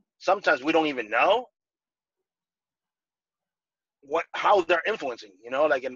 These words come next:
in my group of real estate people that were, you know, lead generating and doing all these things, you know, I, I watch every word that everybody says. And, you know, I had a, a guy that's super educated, you know, every time it rained, he goes, "Oh man, what a shitty day." I was like,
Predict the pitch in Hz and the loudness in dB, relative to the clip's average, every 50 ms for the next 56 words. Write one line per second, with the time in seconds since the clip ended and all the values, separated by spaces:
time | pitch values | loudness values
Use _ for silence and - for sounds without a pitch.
0 | 127 135 131 131 127 151 147 131 147 156 151 - 135 131 127 147 151 143 - - | -6 -4 -2 0 0 0 0 -2 -4 -4 -4 -4 -6 -4 -2 0 0 0 0 -4
1 | 135 135 - 143 139 127 131 127 123 123 127 131 123 120 127 120 117 117 110 110 | -8 -8 -10 -12 -12 -8 -4 -4 -4 -4 -6 -10 -10 -10 -10 -10 -8 -8 -10 -12
2 | 110 117 _ 117 131 143 143 135 139 135 123 123 123 123 123 123 117 113 113 110 | -16 _ _ _ -14 -12 -10 -8 -6 -6 -4 -4 -6 -6 -8 -10 -10 -12 -14 -14
3 | - 127 123 120 127 131 123 123 - - - 170 160 143 139 139 135 135 - - | -12 -10 -8 -6 -6 -6 -6 -8 -12 -4 0 0 0 0 0 -6 -10 -14 -18 -20
4 | _ - - - - - - - _ _ _ 131 131 131 - 120 131 135 - - | _ -20 -20 -20 -20 -20 -20 -20 _ _ _ -4 -2 -2 0 0 -2 -2 0 2
5 | 156 180 202 165 131 123 147 160 160 - - - 170 156 143 160 151 127 101 110 | 2 2 2 2 2 2 4 4 2 0 0 0 0 0 0 -4 -6 -6 0 2
6 | 127 131 139 139 139 131 131 - - 123 123 131 131 120 123 117 - - 117 117 | 4 4 4 4 2 0 -2 -2 -2 -2 -4 -4 -6 -10 -12 -14 -8 -4 -2 0
7 | 139 165 147 131 131 127 120 120 120 117 117 117 113 107 113 135 135 135 127 123 | 0 0 -2 -4 -6 -8 -8 -8 -8 -6 -6 -6 -6 -4 -4 -2 0 2 2 2
8 | 120 117 113 107 - - 110 113 - - 120 127 131 113 117 - - - - 147 | 2 2 0 0 -4 -8 -10 -12 -8 -6 -2 -2 -2 -2 -4 -10 -12 -12 -12 -4
9 | - 165 151 147 143 185 - 135 127 123 131 131 - _ _ _ _ _ _ _ | 2 2 2 2 2 0 -4 -4 -4 -4 -6 -8 -12 _ _ _ _ _ _ _
10 | _ _ _ _ _ _ _ - 123 117 131 139 151 139 156 147 151 151 147 135 | _ _ _ _ _ _ _ -6 -2 0 0 0 0 0 0 0 2 0 0 2
11 | 143 156 156 147 131 123 120 120 127 127 127 120 117 117 143 156 165 156 139 127 | 2 2 0 0 -4 -8 -6 -2 2 4 4 4 2 2 2 4 4 4 4 0
12 | 131 135 135 127 135 143 135 - - 160 143 135 151 139 120 120 117 - 117 113 | -2 -2 -2 0 0 -2 -2 -4 -8 -10 -8 -6 -4 -4 -2 -4 -4 -6 -8 -12